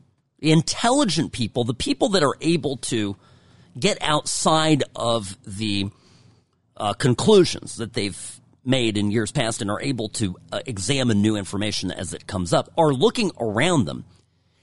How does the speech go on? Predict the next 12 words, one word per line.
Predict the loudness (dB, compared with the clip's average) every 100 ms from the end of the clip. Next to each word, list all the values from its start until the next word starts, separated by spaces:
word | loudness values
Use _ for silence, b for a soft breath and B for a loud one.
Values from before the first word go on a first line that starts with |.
| b b
and | 0 4
are | 4
seeing | 2 -4 0 2 4 2 0
an | 0 2
entire | 2 0 -4 -2 0 2 2
world | 0 2 4 6 6 4
developing | 0 2 2 2 -2 -4 -2
that | -4 -4
is, | -4 -4 -6 b b b b
um, | -2 0 0
the | 0
consequence | 0 2 2 0 -4 -2 2 2 0